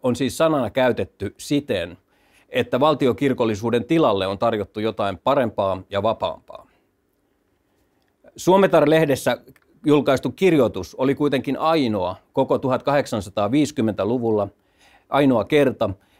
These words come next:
jolloin, jolloin valtiokirkko-käsitettä suomalaisessa julkisuudessa käytettiin, ja silloinkin viitattiin Englannin anglikaaniseen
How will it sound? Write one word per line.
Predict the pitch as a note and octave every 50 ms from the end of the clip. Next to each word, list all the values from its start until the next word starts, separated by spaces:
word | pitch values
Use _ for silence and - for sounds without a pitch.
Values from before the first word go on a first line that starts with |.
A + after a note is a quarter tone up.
| _ _ _ - - - - - - - -
jolloin, | - B2 C#3+ C#3+ C#3 C3 B2+ B2 A#2+ A2+ A#2+ - -
jolloin | C3 D3 C#3 C3 B2+ B2 C3
valtiokirkko-käsitettä | D3+ D3 C3+ - C3 A#2+ A2 F#2+ A#2 A2+ G#2+ G2+ _ - A2 G#2+ - - - D3 C3+ C#3+ C3 G2 A2+ G2+ - _ - G#2 G2 -
suomalaisessa | - - C#3 B2 A#2 A2 G#2+ G2+ F#2 G2 F#2 - A#2
julkisuudessa | A2 C3 C3+ A#2 G2+ G#2+ F2 G2+ G2 G2 F#2 - G#2+
käytettiin, | - - C#3 C#3 C3+ - B2 - - _ - A#2 G#2+ G#2 G#2 - _ _ _ _ _ _ _
ja | G3+ G3+ F#3
silloinkin | F3 - D#3+ D3+ C#3+ C3 B2+ A#2+ - - A#2 G#2+
viitattiin | A2 B2+ B2 A2 B2 G#2+ - _ - A2+ G#2+ G2+ - - _ -
Englannin | D#3 E3 E3+ D3 C3+ A#2 G#2+ G2 F#2+ F2 F2
anglikaaniseen | G2+ A#2 A2 G#2 G2 - G2 F#2 F2+ E2+ E2+ - - F2+ D#2+ E2